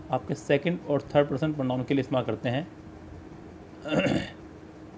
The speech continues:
according to him, according to her,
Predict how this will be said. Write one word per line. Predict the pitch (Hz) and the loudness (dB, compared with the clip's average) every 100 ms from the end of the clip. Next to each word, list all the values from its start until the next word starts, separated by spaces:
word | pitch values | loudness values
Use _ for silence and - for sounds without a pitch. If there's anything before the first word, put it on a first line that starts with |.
| - - - - - - - - - - | -18 -18 -16 -16 -16 -16 -16 -18 -18 -4
according | 127 - 143 143 143 151 | -4 4 8 10 10 6
to | 143 131 110 101 - - - - - | 6 6 6 0 -10 -16 -16 -14 -2
him, | 120 120 120 - - - - - - 147 | 0 0 -6 -12 -14 -14 -14 -16 -12 -6
according | 131 - 143 147 165 151 | -6 6 8 8 6 4
to | 135 117 101 - - - - | 4 2 -2 -8 -16 -4 4
her, | 127 | 4